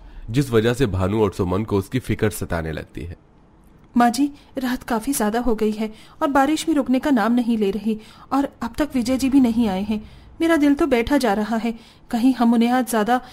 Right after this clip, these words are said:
Speaker 2: खरी खोटी तो नहीं सुना दी है। बहू, तू दुखी मत हो, वो निकम्मा नालायक एक नंबर का कामचोर है। उसे काम न करना पड़े, इसलिए वो घर छोड़कर भाग गया है। पर तू फिक्र मत कर, दो तीन दिन बाद वो जब भी घर आएगा, मैं उसकी अच्छे से खबर लूंगी।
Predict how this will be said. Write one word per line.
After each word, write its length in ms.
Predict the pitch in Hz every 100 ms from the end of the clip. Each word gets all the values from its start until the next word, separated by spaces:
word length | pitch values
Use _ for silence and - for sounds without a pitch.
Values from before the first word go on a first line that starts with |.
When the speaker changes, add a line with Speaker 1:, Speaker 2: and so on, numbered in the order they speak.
| - -
Speaker 2:
खरी 180 | 247 247
खोटी 260 | - 247 277
तो 120 | 285
नहीं 220 | 226 262
सुना 240 | 285 320
दी 140 | 320 311
है। 200 | 285 240 - - - - - _ -
बहू, 240 | 185 220
तू 120 | 233
दुखी 320 | 214 214 214 240
मत 220 | 262 208
हो, 160 | 208 - - -
वो 100 | 202
निकम्मा 380 | 202 202 196 233
नालायक 460 | 185 185 220 269
एक 160 | 233 214
नंबर 200 | 208 214
का 140 | 247
कामचोर 440 | 240 180 208 208 196
है। 160 | 202 - - - 202
उसे 240 | 208 226 220
काम 340 | 208 226 247
न 40 | 214
करना 300 | 220 214 208
पड़े, 260 | 208 262
इसलिए 300 | 247 214 226
वो 120 | 233 247
घर 220 | 208 208
छोड़कर 360 | - 202 208
भाग 240 | 185 180 185
गया 180 | 180 175
है। 220 | 196 - - - - -
पर 120 | 202
तू 140 | 220
फिक्र 280 | 214 214 214
मत 200 | 202 185 -
कर, 140 | 180 - - - 202
दो 220 | 190 214
तीन 200 | 214 214
दिन 200 | 202 196
बाद 280 | 190 220 240 - - -
वो 220 | 196 208 240
जब 320 | 208 196 190
भी 140 | 240
घर 200 | 220 208
आएगा, 320 | 190 196 - 277
मैं 180 | 208 220
उसकी 320 | 214 - 339
अच्छे 360 | - 240 - 240
से 120 | 233
खबर 260 | 226 190 190
लूंगी। 380 | 185 185 180